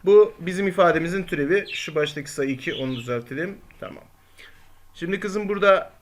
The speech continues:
x gördüğümüz yere iki yazacağız. X gördüğümüz yere iki yazarsak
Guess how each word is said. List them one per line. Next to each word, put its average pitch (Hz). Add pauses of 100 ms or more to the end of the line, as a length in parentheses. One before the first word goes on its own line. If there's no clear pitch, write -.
(580)
x 180
gördüğümüz 185
yere 180
iki 175
yazacağız. 160 (100)
X 165
gördüğümüz 185
yere 175
iki 165
yazarsak 180